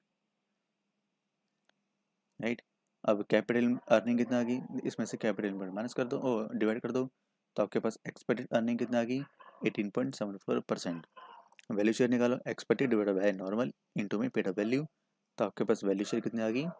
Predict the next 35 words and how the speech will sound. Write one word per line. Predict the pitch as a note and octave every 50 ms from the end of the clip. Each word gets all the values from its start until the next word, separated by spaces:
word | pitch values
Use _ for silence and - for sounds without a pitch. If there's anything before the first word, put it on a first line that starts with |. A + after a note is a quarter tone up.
| - - - - - - - _ _ - - - _ _
वन | C3 G#2+ A#2 B2 C#3
फिफ्टी | C#3 - A2+ - - A2
सिक्स | - - A2 - -
पॉइंट | - B2 B2+ A#2
वन | G2+ G2 F2+
सेवन। | - - - E2 D#2+ D#2 _ _ _ - - - _ _ _ _ _ _ - - - - - - _ _ _ _ _ _ _ _ _ _ _ _ _ _ _ _ _ _ _ _ - - - - - _ _ _ -
चलिए, | - A2 F#2 F2+ E2+ - - _ _ _ _ _ _ _ _ _ _ _ -
now | B2 B2
move | C3 C3+ B2+ A#2+
into | A2 C#3
question | - - - - A2
number | G#2 G2 F#2+
nine, | F2 E2+ F2 F2+ _ _ _ _ _ _ _ _ _ _ _ - _ - - - - _ _ _ _ _ _ _ _ _ _ _ _ _ _ _ _ - -
एट, | D3 A2+ G#2+
सॉरी। | - - B2 - - D#3+ F3 - _ _ _ _ _ _ _ _ _ _ _ _ _ _ _ _ _ _ _ _ _ _ _ _
फॉलोइंग | - A#2+ A#2+ C#3 C#3
पार्ट | - C3+ C3
इज | C3+ B2
गिवन | B2 A2+ A#2 A#2
आपको, | A2+ G#2+ - C#3 C#3 D#3+ - -
इक्विटी | B2+ - - - B2+ B2+ B2+
शेयर | - - C3+ C3
गिवन | B2 A#2 A#2 A#2 A2+
आपको | A2 G#2+ - - C3+
बी-, | A#2+ G#2+ - - C#3 - _
ट्वेंटी | - F#3 A2+ A2+ C3+
थाउजेंड | C3 B2 A2+ A2 A#2 A#2 G#2+
equity | - A#2+ - F2+ -
shares | A#2+ B2 B2+ -
or | A#2 G#2
rupees | A2 G2+ - A2+ - -
ten | G#2 G2+ G2 -
fully | - G2+ F#2+ F2+ G2
paid | G2 - B2
up। | C3+